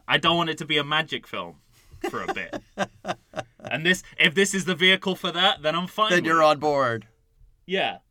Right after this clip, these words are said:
Speaker 2: Well, and so
Speaker 1: Especially
Speaker 2: what's
Speaker 1: when
Speaker 2: your
Speaker 1: everything
Speaker 2: take
Speaker 1: is so
Speaker 2: on
Speaker 1: beautiful.
Speaker 2: Yeah. What's your take on, because we find out in that courtroom scene, A,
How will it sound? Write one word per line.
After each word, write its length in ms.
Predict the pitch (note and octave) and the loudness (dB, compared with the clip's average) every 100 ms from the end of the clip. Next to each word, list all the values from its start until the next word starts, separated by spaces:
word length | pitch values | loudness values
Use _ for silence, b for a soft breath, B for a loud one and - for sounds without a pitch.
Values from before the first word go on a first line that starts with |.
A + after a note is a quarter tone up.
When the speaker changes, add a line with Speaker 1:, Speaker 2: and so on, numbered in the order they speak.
| _ _ _ _ _ _ _ _ _ _ b b - | _ _ _ _ _ _ _ _ _ _ b b 4
Speaker 2:
Well, 160 | G#3+ | 4
and 240 | G#3+ G#3+ G#3 | 6 2 0
so 40 | |
Speaker 1:
Especially 300 | F3 G#3+ G3+ | 0 0 2
Speaker 2:
what's 120 | A#3 | 0
Speaker 1:
when 80 | - | 0
Speaker 2:
your 100 | B3 A#3+ | 0 0
Speaker 1:
everything 400 | C#3+ F#3 G#3+ C3 | 2 4 4 0
Speaker 2:
take 80 | C3 | -6
Speaker 1:
is 60 | |
so 100 | - | -2
Speaker 2:
on 460 | E3+ E3 D#3+ D3+ D3+ | 2 4 4 4 2
Speaker 1:
beautiful. 180 | D3 D3 _ _ _ _ _ _ - D3 | -4 -14 _ _ _ _ _ _ -8 0
Speaker 2:
Yeah. 300 | C#3+ A#2 G#2+ - _ _ _ - | 2 2 0 -8 _ _ _ -4
What's 260 | F3+ G#3 | 0 0
your 120 | A3 G3 | 0 -2
take 360 | - F#3+ F3+ | 0 0 2
on, 440 | F3 D#3 C#3 C3 B2 | 4 6 6 2 -4
because 320 | F3+ D#3 C#3 | -6 -4 -4
we 100 | D3 | -4
find 320 | D3+ F3+ D#3+ | 0 0 4
out 220 | D#3+ F3+ | 4 4
in 60 | D#3 | 2
that 180 | C#3+ C#3 | 0 0
courtroom 480 | - A2 B2+ B2+ | -4 -4 -6 -6
scene, 520 | A#2 - B2 A#2+ A#2 A2 - | -6 -6 -4 -6 -8 -6 2
A, 500 | F3+ E3+ D3 C#3+ | 4 4 0 -6